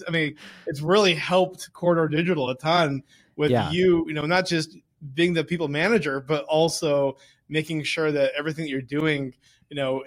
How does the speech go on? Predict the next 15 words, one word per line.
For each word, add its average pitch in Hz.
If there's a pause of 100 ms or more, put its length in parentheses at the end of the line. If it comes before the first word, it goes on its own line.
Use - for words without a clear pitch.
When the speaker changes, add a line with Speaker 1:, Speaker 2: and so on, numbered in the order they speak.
(100)
Speaker 1:
is 147
the 143
right 135
way, 131
and, 127
and, 131 (100)
and 131
you, 135
you 135
do 139
all 143
the 135
legalese. 139 (320)
Speaker 2:
Yeah. 170
Speaker 1:
Um, 175